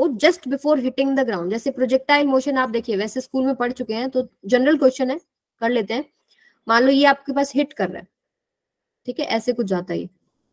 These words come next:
जिस velocity से शुरू करेगा उस velocity से वो एंटर करता है, अगर हम air friction neglect कर देते हैं तो, ठीक है। तो ये यहाँ पर thirty degree पे enter कर रहा है, ये velocity final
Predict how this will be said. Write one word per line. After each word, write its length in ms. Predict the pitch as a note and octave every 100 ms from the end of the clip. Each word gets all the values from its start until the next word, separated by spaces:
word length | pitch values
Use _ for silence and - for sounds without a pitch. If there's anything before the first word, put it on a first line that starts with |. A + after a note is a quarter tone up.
| _ _ G#3
जिस 240 | C4 C4+
velocity 500 | C4 A#3 - C4 C#4
से 120 | C#4
शुरू 240 | C#4 B3+ B3
करेगा 360 | A#3 G#3 C4
उस 160 | D4 B3+
velocity 500 | B3 A3+ A3+ A3 B3
से 100 | C4+
वो 120 | C4
एंटर 280 | A#3 G3+ B3+
करता 280 | B3 A3+ A3+
है, 80 | C4+
अगर 160 | B3
हम 140 | B3+ B3
air 200 | A3+ B3+
friction 360 | A#3 - C4
neglect 400 | B3+ G3 A3+ A3+
कर 160 | - G3+
देते 280 | F#3 F3+ F3
हैं 100 | D#3+
तो, 140 | F3 _ _ _ _ _
ठीक 100 | G3+
है। 60 | A#3+
तो 80 | B3
ये 180 | C4+ C4+
यहाँ 200 | A#3+ A#3
पर 240 | C4+ F4+ - _ _ _
thirty 320 | C#4 C4+ E4+
degree 260 | C#4 B3+ B3+
पे 100 | C4
enter 260 | A#3 A3
कर 160 | G#3+ F#3+
रहा 120 | E3
है, 60 | D#3+ _ _ _ _ _ _ _ _ _ _ _ _ _ _ _ -
ये 140 | A#3+
velocity 600 | B3+ B3+ A3 B3 A3+ D4 - - _ _ _ _ _
final 360 | G#3+ G#3 B3